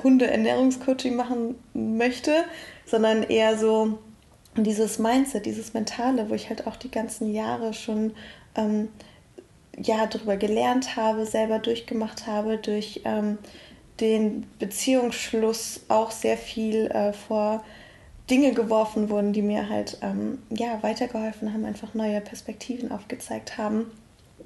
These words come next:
Und das hab ich ihm dann natürlich auch so mitgeteilt. Und während der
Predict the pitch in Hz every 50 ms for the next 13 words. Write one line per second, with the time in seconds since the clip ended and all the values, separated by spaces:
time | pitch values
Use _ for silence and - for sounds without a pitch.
0 | - - - - - - - - - - - - 226 226 226 220 220 220 220 214
1 | 226 - - 220 - - - 220 214 208 208 208 208 - 220 208 - - - -
2 | - 226 277 311 311 - 277 262 - - 262 233 220 220 220 220 226 - - -
3 | - - - - _ - - 226 220 220 220 220 214 - - - - - - -
4 | 202 214 - 220 220 220 220 220 220 220 220 - - - - 202 196 196 202 202
5 | 202 208 - 226 220